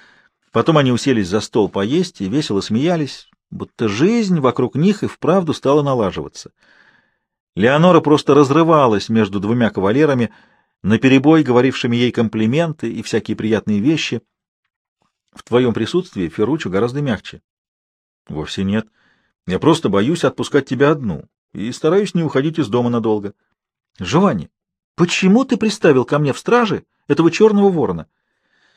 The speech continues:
Я доверяю ему, как никому другому. Он спасал мне жизнь. Сколько раз, если не ошибаюсь, два? Может, и три. И придется еще спасать, если будешь вести себя так неосторожно. Джованни улыбнулся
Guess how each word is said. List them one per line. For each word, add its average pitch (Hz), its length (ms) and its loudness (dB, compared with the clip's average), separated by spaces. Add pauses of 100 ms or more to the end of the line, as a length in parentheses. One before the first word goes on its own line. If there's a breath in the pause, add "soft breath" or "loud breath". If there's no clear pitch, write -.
(460)
Я 165 220 0
доверяю 123 520 2
ему, 104 240 -2
как 92 140 -6
никому 101 320 -2
другому. 85 480 -6 (520)
Он 113 180 -4
спасал 135 440 0
мне 113 180 2
жизнь. 127 500 -4 (500)
Сколько - 460 -4
раз, 175 320 -4
если 147 240 -4
не 156 60 -2
ошибаюсь, 156 380 0
два? 156 320 0 (1200)
Может, 101 460 0
и 135 60 0
три. 117 380 -4 (880)
И 85 80 -6
придется 113 440 0
еще 123 220 2
спасать, 117 480 -2
если 92 240 -8
будешь 104 260 -4
вести 104 300 -6
себя 87 220 -4
так - 180 -4
неосторожно. 120 600 -4 (720)
Джованни 107 560 -2
улыбнулся 104 760 -4